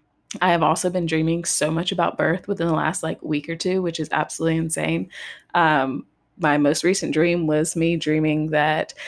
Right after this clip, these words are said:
we had given birth and we were <laughs> in the bathroom. It was nighttime. We, we were, I had just gotten out of the bathtub, or maybe I was in the bathtub, and it was probably, like, minutes after birth. And I just realized that I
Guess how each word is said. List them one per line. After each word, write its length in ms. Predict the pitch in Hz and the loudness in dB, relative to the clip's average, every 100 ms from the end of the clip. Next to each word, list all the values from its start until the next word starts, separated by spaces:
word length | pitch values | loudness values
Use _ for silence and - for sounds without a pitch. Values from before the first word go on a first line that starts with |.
| - - | -16 -2
we 100 | 160 | 0
had 160 | 190 170 | 0 2
given 260 | 247 254 | 0 2
birth 360 | 208 196 208 - | 4 4 4 2
and 140 | 180 170 | 0 0
we 80 | 165 | 2
were 380 | 160 160 160 190 - - | 2 2 2 0 -2 -8
<laughs> 200 | - 220 | -6 -2
in 320 | 233 - 233 | 0 0 2
the 80 | 233 | 4
bathroom. 400 | 190 202 196 165 | 4 4 0 0
It 60 | |
was 120 | 160 | 0
nighttime. 720 | 160 180 180 208 180 185 185 170 | 2 2 2 2 2 2 0 -4
We, 420 | 180 180 165 120 - | -6 -4 -4 -4 -4
we 240 | 165 165 | -2 2
were, 140 | 165 - - | 2 2 0
I 60 | |
had 160 | 180 160 | 0 0
just 160 | 180 - | -4 -4
gotten 160 | - | 0
out 80 | 180 | 0
of 60 | 175 | 2
the 40 | |
bathtub, 420 | 180 185 - 170 | 0 0 -2 -2
or 60 | 170 | 0
maybe 240 | 170 170 | 0 2
I 40 | 165 | 0
was 100 | 160 | 0
in 140 | 175 | -2
the 40 | |
bathtub, 540 | 170 165 - 180 175 165 - - - - | 0 0 0 -2 -4 -6 -16 -16 -8 2
and 100 | 208 | 4
it 60 | |
was 80 | 202 | 4
probably, 260 | 208 196 214 | 4 4 6
like, 180 | 190 - | 4 0
minutes 400 | 165 156 160 - | 0 0 0 -4
after 240 | 185 - | -4 -4
birth. 360 | - 147 180 - | 2 2 2 0
And 340 | 165 156 156 151 | 2 2 2 0
I 100 | - | 0
just 220 | - 196 - | 0 -2 0
realized 420 | 160 - - - | 2 2 0 -2
that 140 | - | -2
I 540 | 82 87 87 87 90 | 0 0 0 -2 -6